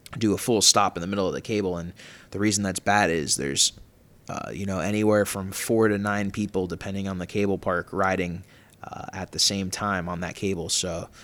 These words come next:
stopping in the middle of the cable is not a good thing. So I, I am pretty much now riding with the obstacle avoidance off. Again, I, I do have more than five years of experience. So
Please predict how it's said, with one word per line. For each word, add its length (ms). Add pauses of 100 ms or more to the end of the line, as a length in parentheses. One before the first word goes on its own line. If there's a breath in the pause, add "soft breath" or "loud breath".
(240 loud breath)
stopping 460
in 80
the 100
middle 200
of 60
the 60
cable 300
is 80
not 180
a 40
good 220
thing. 260
So 200
I, 240
I 200
am 260 (460 loud breath)
pretty 240
much 240
now 160
riding 320
with 100
the 80
obstacle 360
avoidance 440
off. 260
Again, 240
I, 140
I 120
do 200
have 400
more 180
than 140
five 300
years 180
of 100
experience. 760
So 460